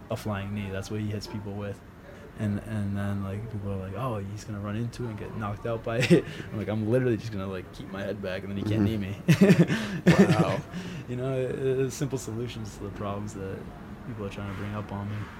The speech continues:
Speaker 2: And, uh, are you on a, again, I'm gonna talk about ego.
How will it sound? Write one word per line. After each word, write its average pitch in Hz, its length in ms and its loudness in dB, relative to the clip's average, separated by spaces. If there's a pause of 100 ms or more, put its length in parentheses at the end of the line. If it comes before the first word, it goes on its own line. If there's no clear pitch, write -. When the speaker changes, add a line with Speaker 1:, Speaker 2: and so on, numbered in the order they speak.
(140)
Speaker 2:
And, 120 280 12
uh, 95 60 -4 (840)
are 110 100 8
you 117 260 8
on 160 80 8
a, 92 260 6 (1800)
again, 101 240 8
I'm 95 100 -2
gonna 90 140 8
talk 95 180 8
about 90 180 2
ego. 85 360 2